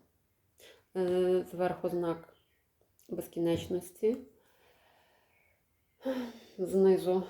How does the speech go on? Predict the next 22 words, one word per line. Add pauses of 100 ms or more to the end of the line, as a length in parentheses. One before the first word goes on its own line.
у
нас
є
лев, (160)
бик, (1200)
ангел (180)
і
орел. (960)
Ну,
тут
у
нас
позначено
чотири
стихії. (760)
Е,
і
от
світ. (1800)
Що
він
означає?